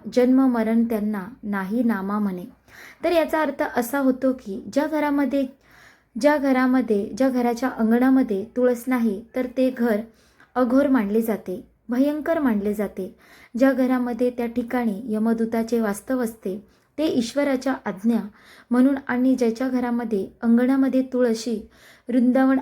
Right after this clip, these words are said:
आहे तर त्याच्यावर माता लक्ष्मी आणि भगवान श्रीहरी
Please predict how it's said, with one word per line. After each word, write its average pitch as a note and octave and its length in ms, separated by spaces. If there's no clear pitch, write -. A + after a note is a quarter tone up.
आहे A3+ 340
तर B3 160
त्याच्यावर A#3+ 480
माता G#3+ 340
लक्ष्मी A3 520
आणि G#3+ 180
भगवान A3 360
श्रीहरी A3+ 520